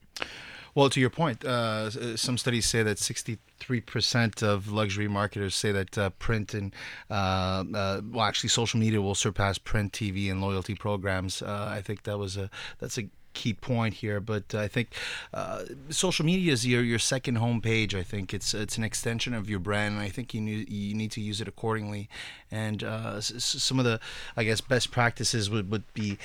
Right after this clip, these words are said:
to, to stay, uh, human, be genuine in, in your approach with social media, and use the,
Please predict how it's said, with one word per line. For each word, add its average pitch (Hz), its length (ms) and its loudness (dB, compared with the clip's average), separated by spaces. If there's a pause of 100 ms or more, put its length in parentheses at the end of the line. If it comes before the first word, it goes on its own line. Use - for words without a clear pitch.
(280)
to, 113 100 -4
to 101 160 -4
stay, 117 460 4
uh, 101 200 -2
human, 107 520 2
be 107 120 -2
genuine 101 640 2
in, 104 220 -4
in 104 160 -2
your 104 180 0
approach 107 400 -4
with 110 180 -6
social - 380 -2
media, 107 360 -2
and 101 140 -2
use 107 220 -2
the, 98 160 -6